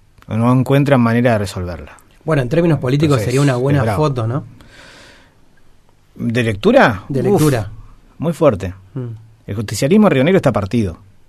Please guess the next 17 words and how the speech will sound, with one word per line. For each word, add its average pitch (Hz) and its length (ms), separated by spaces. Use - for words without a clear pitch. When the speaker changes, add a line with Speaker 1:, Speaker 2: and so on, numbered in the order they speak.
Speaker 1:
al 98 80
Speaker 2:
En 104 80
Ba-, 110 60
Speaker 1:
medio. 101 260
Speaker 2:
en 117 80
Bariloche 127 640
hay 120 140
mucha 127 260
calentura 127 500
con 120 220
Nos 113 160
Une 117 220
Río 113 160
Negro. 104 300
Speaker 1:
Por 98 140
ejemplo. 90 380
Speaker 2:
Sí. 120 300